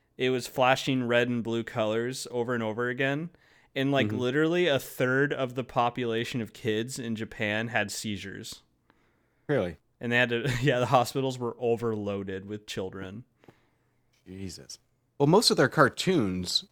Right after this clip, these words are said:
Speaker 2: have, like, the flashing lights. I feel like I'm gonna have a seizure.
Speaker 1: It's, well, like, I don't, I know I don't have epilepsy, but when I see flashing stuff like that, <laughs> I look away just in case.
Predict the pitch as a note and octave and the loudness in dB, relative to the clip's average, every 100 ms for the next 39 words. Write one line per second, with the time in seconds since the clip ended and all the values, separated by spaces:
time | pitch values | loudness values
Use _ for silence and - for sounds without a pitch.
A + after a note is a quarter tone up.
0 | _ - C3 B2 A#2 A#2 G#2+ - B2 A2+ | _ 0 4 4 2 0 0 2 4 4
1 | A2+ G2+ A2+ F2+ A2 C3+ A2+ G#2+ A#2 C3 | 2 0 0 0 0 4 4 4 4 4
2 | G2+ F#2 F2+ F2 G2 F2+ F2+ F2 _ _ | 2 2 0 -2 -2 -4 -4 -8 _ _
3 | _ _ _ _ _ _ _ _ _ C#3+ | _ _ _ _ _ _ _ _ _ -14
4 | - - G3 F#3 E3 G#3 A#3+ G3+ D#3 F#3+ | -10 2 6 6 10 10 8 8 6 8
5 | B2 C3 D3+ D#3 D#3+ D3 A#2 C3 C#3 C#3 | 8 8 8 6 6 4 2 2 0 0
6 | - D3+ D3 A#2+ B2+ D3 - F3 - A2 | 0 0 2 2 4 2 0 0 4 4
7 | A2+ B2+ - A2+ G#2+ B2 - C#3 A#2+ A2+ | 2 -2 -4 -2 0 0 4 6 6 2
8 | A#2+ B2 F#3 D#3 E3+ D3 C3+ - C3+ - | -2 -2 2 4 4 2 -6 -4 -4 -4
9 | B2 C3 A#2+ - | -4 -4 -4 -10